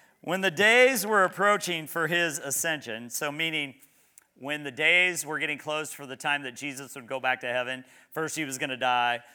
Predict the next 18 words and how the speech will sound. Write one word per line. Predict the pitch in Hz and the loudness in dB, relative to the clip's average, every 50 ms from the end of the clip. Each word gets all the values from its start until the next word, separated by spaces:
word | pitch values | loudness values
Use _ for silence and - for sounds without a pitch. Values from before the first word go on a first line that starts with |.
| _ _ - | _ _ -12
then | - 135 | -8 -8
he | 143 | -6
was | 139 135 123 | -6 -6 -6
gonna | 120 139 131 123 | -6 -6 -8 -6
go | 110 127 | -6 -4
back | 120 123 120 117 - | -2 -2 -2 -4 -4
to | 123 | -6
heaven, | 113 113 110 110 117 120 120 110 | -6 -4 -6 -6 -8 -12 -10 -6
right? | 113 117 120 123 151 - _ _ _ _ - - _ _ _ | -2 -2 -2 -2 -4 -8 _ _ _ _ -20 -20 _ _ _
He | - 170 202 202 | -4 -2 0 2
was, | 190 190 180 170 151 131 - - _ _ _ _ | 4 4 4 4 2 -2 -4 -6 _ _ _ _
Jesus | 127 - 160 185 196 190 170 185 165 - | -10 -4 -2 -2 -2 0 -2 -2 -2 -2
was | 170 160 135 | -4 -4 -6
determined | 113 147 139 - - 160 160 165 165 151 | -6 -8 -8 -4 -2 -2 0 0 -2 -4
to | 160 | -4
go | 131 120 147 151 | -2 0 0 0
to | 165 165 | 0 -2
Jerusalem, | 127 131 147 135 123 127 123 - 120 117 117 113 | -4 -4 -4 -4 -2 -4 -4 -6 -6 -8 -10 -12